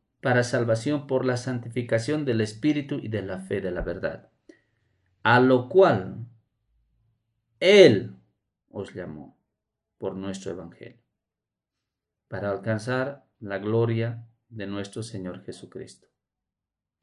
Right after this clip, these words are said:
Entonces, un cristiano es una persona llamada. ¿Quién hace el llamado? El evangelio. Y sabrás que el evangelio significa buenas nuevas. Buenas nuevas de parte de Dios. Buenas noticias. ¿Para quiénes? Para los pecadores.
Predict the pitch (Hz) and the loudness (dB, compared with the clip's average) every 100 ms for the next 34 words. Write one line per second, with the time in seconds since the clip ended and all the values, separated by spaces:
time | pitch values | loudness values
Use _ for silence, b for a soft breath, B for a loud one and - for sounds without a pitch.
0 | _ _ _ _ _ _ _ _ _ _ | _ _ _ _ _ _ _ _ _ _
1 | _ _ _ _ _ _ - 117 131 156 | _ _ _ _ _ _ -12 -6 -4 -2
2 | 175 180 160 175 165 160 170 156 151 - | -2 0 2 4 4 4 0 -2 -2 -2
3 | 165 151 127 160 135 98 - 139 151 160 | 0 2 2 0 -2 -6 0 6 8 8
4 | 160 156 156 160 185 202 - _ - 113 | 8 6 4 0 -4 -10 -14 _ -2 0
5 | 104 110 95 - - _ _ _ _ _ | 0 -2 -8 -10 -14 _ _ _ _ _
6 | _ _ _ _ _ _ _ _ 107 - | _ _ _ _ _ _ _ _ -10 -6
7 | 92 104 - - 95 95 95 117 120 120 | -2 -2 -2 -4 -4 -4 0 2 2 2
8 | 101 98 107 117 127 127 120 101 107 113 | -4 -6 -4 -2 -2 -4 -6 -2 0 2
9 | 107 170 - - - _ _ _ _ _ | 2 0 -2 -8 -18 _ _ _ _ _
10 | _ _ _ _ _ _ _ _ _ _ | _ _ _ _ _ _ _ _ _ _
11 | _ 101 127 196 185 185 170 147 120 113 | _ 0 6 6 6 4 4 2 0 0
12 | 113 110 95 90 87 76 - 120 185 165 | 0 0 -4 -4 -6 -8 -2 2 2 2
13 | 113 - 104 - - - - 113 120 175 | -2 -4 -6 -8 -14 -10 -2 0 6 6
14 | 123 - 95 87 87 - 85 87 - - | 4 0 -6 -6 -8 -8 -8 -8 -10 -14
15 | - _ | -20 _